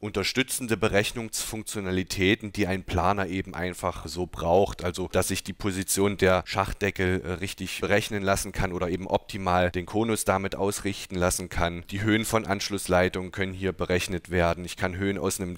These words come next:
digitalen Geländemodell übernehmen lassen. All solche Sachen werden dann natürlich noch ergänzt durch die Ermittlung von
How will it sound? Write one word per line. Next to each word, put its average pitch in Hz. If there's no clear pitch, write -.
digitalen 92
Geländemodell 95
übernehmen 90
lassen. 90
All 123
solche 131
Sachen 113
werden 101
dann 101
natürlich 104
noch 101
ergänzt 101
durch 95
die 92
Ermittlung 92
von 87